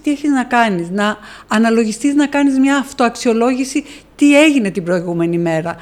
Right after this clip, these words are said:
να βρεθείς λίγο μαζί με τον εαυτό σου, να γράψεις, να γράψεις ίσως τους στόχους σου. Είναι σημαντικό να αποφασίσεις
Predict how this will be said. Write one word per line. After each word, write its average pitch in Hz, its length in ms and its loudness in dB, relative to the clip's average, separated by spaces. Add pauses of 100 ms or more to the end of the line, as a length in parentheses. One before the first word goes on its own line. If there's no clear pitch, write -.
(240)
να 220 100 0
βρεθείς 240 360 0
λίγο 285 420 2
μαζί 233 360 2
με 285 120 4
τον 269 200 2
εαυτό 233 440 2
σου, 160 260 -12 (280)
να 233 160 0
γράψεις, 262 560 0
να 202 80 -4
γράψεις 285 400 -6
ίσως 311 320 -4
τους - 180 -12
στόχους 294 480 -2
σου. 170 220 -12 (380)
Είναι 247 200 4
σημαντικό 202 760 0
να 254 120 -2
αποφασίσεις 277 560 -6